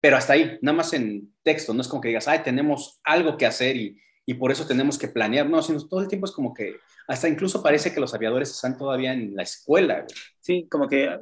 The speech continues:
Speaker 2: y, y pasa esto de, "Ahora tiene que pasar esto, y ahora tiene que ocurrir, y ahora quiero ver, qui-, quiero verlos en la escuela, y ahora quiero verlos practicando, y ahora quiero verlos en el bar",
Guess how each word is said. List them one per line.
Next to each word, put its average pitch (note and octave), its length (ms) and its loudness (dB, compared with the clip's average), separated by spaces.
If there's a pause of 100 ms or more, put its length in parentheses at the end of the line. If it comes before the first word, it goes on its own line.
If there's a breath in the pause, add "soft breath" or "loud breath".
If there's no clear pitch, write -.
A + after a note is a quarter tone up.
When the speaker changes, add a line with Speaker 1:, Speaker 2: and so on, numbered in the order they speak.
Speaker 2:
y, F#3 280 0
y D#3+ 40 6
pasa G3 220 4
esto G3+ 160 0
de, D3 180 8
"Ahora F3+ 220 6
tiene G#3 240 -2
que G3 80 -8
pasar D#3 260 0
esto, - 220 -8 (160)
y C#3 80 0
ahora E3 180 6
tiene F3+ 260 -4
que D#3+ 100 -6
ocurrir, C#3+ 420 2
y E3 100 2
ahora E3 160 8
quiero E3+ 280 8
ver, E3+ 340 4 (160)
qui-, - 160 -8
quiero F#3 160 4
verlos F#3 220 0
en - 40 -8
la D3 60 -4
escuela, F3+ 280 0
y F3+ 40 6
ahora E3+ 140 2
quiero D#3+ 200 0
verlos D#3 320 0
practicando, D3 680 2
y C#3+ 120 2
ahora C3+ 160 4
quiero C#3 260 -2
verlos C#3 320 -4
en B2 140 -2
el A2+ 100 -2
bar", C#3 260 6